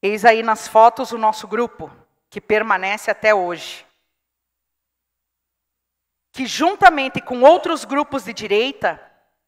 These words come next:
organizaram todas as manifestações que aconteceram aqui em Passo Fundo,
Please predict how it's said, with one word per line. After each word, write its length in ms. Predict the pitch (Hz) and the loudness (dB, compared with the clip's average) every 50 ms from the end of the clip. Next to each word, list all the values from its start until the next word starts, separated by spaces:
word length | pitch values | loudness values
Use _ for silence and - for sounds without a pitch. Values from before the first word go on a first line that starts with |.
| _ | _
organizaram 960 | - 233 254 254 262 262 254 254 240 - 202 226 226 247 269 285 311 349 339 - - - - _ _ _ | 4 4 6 6 6 4 2 0 -4 0 4 6 8 8 8 6 4 0 -6 -10 -16 -20 -20 _ _ _
todas 340 | 339 349 359 - 392 - 339 | 0 0 2 0 0 2 2
as 140 | 311 - 285 | 2 2 2
manifestações 1040 | 277 277 277 277 262 - 247 240 - - 233 - - - - 247 269 285 302 - | 2 2 2 0 0 -2 -2 -2 0 -2 -2 -2 -2 -4 -2 -2 0 0 -2 -2
que 100 | - 294 | 0 0
aconteceram 680 | 262 - 262 247 240 - 214 - - - 277 294 311 302 | 0 2 0 0 -2 -2 -6 -6 -4 -4 -2 -2 -2 -2
aqui 220 | 285 - - 285 | -4 -6 -8 -8
em 80 | 302 311 | -4 0
Passo 240 | - 311 311 - | 0 0 0 -2
Fundo, 500 | - - - 214 208 208 208 202 247 233 | -4 -6 -4 -4 -4 -6 -8 -10 -10 -10